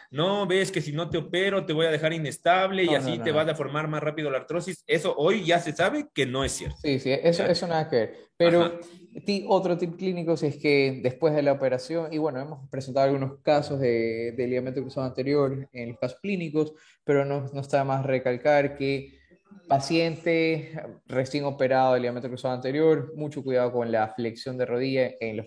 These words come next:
Speaker 2: las
Speaker 1: Así
Speaker 2: primeras
Speaker 1: es.
Speaker 2: semanas de tratamiento,
Speaker 1: Así
Speaker 2: por si
Speaker 1: es.
Speaker 2: acaso ese tema de ruptura, y la otra, ah, potenciar el tema, aparte del cuádriceps, el tra-, el tema del trabajo del isquiotibial,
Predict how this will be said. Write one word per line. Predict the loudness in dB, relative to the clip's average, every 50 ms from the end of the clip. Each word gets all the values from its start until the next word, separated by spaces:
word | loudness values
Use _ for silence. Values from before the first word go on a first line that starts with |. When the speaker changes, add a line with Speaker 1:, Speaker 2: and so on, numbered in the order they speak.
| -10 -12 -8 -4
Speaker 2:
las | -2 -2 -2
Speaker 1:
Así | -2 -4
Speaker 2:
primeras | -2 -2 0 0 0
Speaker 1:
es. | 0 -2 0
Speaker 2:
semanas | 0 -2 -2 -2
de | -4 -4
tratamiento, | -4 -4 -4 -4 -4 -2 -2 -2 -2 -4 -4 -4 -4 -6 -6 -10 _ _ _ _
Speaker 1:
Así | -18 -10 -6
Speaker 2:
por | -6 -6 -4
si | -4 -2
Speaker 1:
es. | 0 2
Speaker 2:
acaso | 2 2 2 0 -2
ese | -4 -2 -2 -2 -2 -2
tema | -2 -4 -4 -4 -4 -4
de | -4
ruptura, | -4 -6 -10 -8 -8 -4 -4 -2 -2 -2 -2 -4 -6 -12 _
y | -10 -10 -8 -6
la | -4 -2 -2
otra, | -2 -2 -4 -2 0 2 2 0 0 -4 -12 -20 -20 _ _
ah, | 2 2 4 2 0 -6 -2
potenciar | -2 -2 0 -2 -4 -6 -4 0 2 4 4
el | 2 2 -2
tema, | -4 -6 -4 -4 -4 -4 -6 -6 -4 -4
aparte | -4 0 4 4 4 4 4 0 0
del | -2 -2 -4 -2
cuádriceps, | 0 2 2 2 2 0 -2 -4 -4
el | -4 -2
tra-, | -2 -2 -2 -2 -8 -8
el | -8 -8 -6 -4
tema | -6 -4 -2 0 0
del | 0 0
trabajo | 0 0 2 2 2 0 0 -2 -2
del | 0 0 0 0 -2 -4 -6 -10 -10 _
isquiotibial, | -8 -8 -8 -10 -12 -10 -8 -6 0 2 4 4 4 2 0 -6 -12